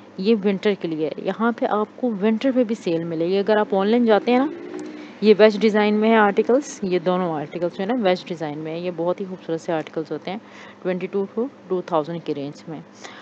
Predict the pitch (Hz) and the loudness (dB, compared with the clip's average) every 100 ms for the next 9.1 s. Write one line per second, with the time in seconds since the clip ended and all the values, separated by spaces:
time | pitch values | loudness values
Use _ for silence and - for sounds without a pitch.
0 | - - - - 208 247 226 220 - - | -18 -18 -20 -4 0 2 2 0 -6 -18
1 | - 165 202 240 233 254 262 240 151 196 | -16 -6 0 2 2 0 2 2 0 0
2 | 214 208 - - - - - - - - | 0 -2 -6 -14 -20 -20 -20 -20 -12 -4
3 | 202 202 196 202 214 220 190 180 190 185 | -4 -2 0 0 0 0 -2 -2 -2 -4
4 | - 190 180 180 - 180 180 202 180 202 | -4 -4 -4 -6 -4 -4 -2 -2 0 0
5 | 220 226 240 208 - 170 175 170 226 220 | -2 0 0 -2 -4 -4 -4 0 2 4
6 | 196 190 220 - 302 294 254 254 254 247 | 6 4 2 0 0 0 0 0 2 0
7 | - 220 226 226 220 220 254 - 196 208 | 0 0 0 0 2 2 0 0 2 2
8 | 269 - 175 185 190 214 170 165 - - | -2 -4 0 0 2 2 2 0 -6 -14